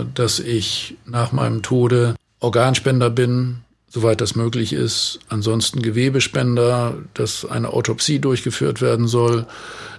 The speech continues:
dass, äh, mein Körper auch für wissenschaftliche Untersuchungen eingesetzt werden darf oder für Operationsübungen. Ich möchte das dann auch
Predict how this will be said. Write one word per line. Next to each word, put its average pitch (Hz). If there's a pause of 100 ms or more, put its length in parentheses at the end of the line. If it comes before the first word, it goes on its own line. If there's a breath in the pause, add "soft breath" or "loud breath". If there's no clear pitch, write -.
(100)
dass, -
äh, 127
mein 113
Körper 120
auch 120
für 120
wissenschaftliche 120
Untersuchungen 123
eingesetzt 117
werden 113
darf 113
oder 113
für -
Operationsübungen. 113
Ich -
möchte 135
das 123
dann 127
auch -